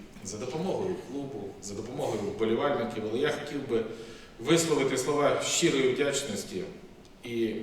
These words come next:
режисеру, питерцю, але точно з Україною в серці,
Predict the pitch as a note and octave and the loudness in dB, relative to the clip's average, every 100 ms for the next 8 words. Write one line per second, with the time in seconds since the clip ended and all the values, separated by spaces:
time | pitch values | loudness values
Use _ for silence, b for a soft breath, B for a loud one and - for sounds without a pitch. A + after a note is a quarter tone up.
0 | A2+ B2+ B2 B2 E3+ E3 D#3 - - - | -4 -4 -2 -2 2 4 4 2 -4 -12
1 | - - - - - - - - - - | -16 -18 -20 -20 -20 -20 -20 -20 -20 -20
2 | - - - - - - - - - - | -20 -20 -20 -20 -20 -20 -20 -20 -20 -20
3 | - - - - - - F3+ D#3 G3 - | -20 -20 -20 -20 -20 -10 -8 -4 -4 -4
4 | - G2 G#2 - - D3+ - - A#2+ A2 | -6 -6 -6 -10 -4 -4 -2 -6 -8 -6
5 | B2+ A2 B2 A2+ G#2 G2+ F#2 - A#2+ G#2+ | -8 -4 2 2 2 -2 -2 0 2 0
6 | - | -4